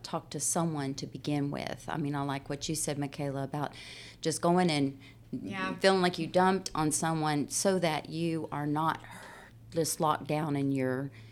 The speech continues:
Speaker 1: pain, which is what I thought of when you were talking, um, April. And so, um,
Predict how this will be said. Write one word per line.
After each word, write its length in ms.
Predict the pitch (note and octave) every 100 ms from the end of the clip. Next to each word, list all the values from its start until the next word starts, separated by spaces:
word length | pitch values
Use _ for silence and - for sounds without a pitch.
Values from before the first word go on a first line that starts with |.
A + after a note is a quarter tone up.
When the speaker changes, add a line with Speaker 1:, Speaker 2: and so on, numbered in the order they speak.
| - -
Speaker 1:
pain, 520 | - - D#3+ C3+ B2 D#3
which 220 | D3+ D#3
is 120 | C#3+
what 160 | D3 C#3
I 60 |
thought 260 | C3+ E3 C#3+
of 120 | C#3
when 120 | C#3
you 140 | D3+ F3
were 120 | E3
talking, 580 | - C#3 C3 - - C#3+ - - - -
um, 220 | D3 C#3 D3
April. 500 | D3 C#3+ C#3 C#3 - - - - -
And 480 | D#3 D3+ D3+ C#3+ - -
so, 600 | - - E3 D3 C#3+ C#3 -
um, 320 | D3+ -